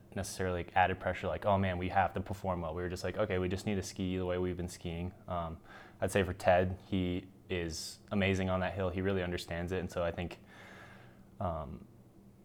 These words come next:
him coming in fifth was definitely, like, it was a really good step for him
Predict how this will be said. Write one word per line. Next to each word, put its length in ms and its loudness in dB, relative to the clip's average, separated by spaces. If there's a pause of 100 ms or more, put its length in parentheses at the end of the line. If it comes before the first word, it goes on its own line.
(240)
him 160 12
coming 200 12
in 80 6
fifth 320 8
was 100 4
definitely, 320 6
like, 240 -2 (600)
it 80 0
was 100 6
a 60 6
really 200 6
good 160 2
step 200 2
for 100 2
him 260 2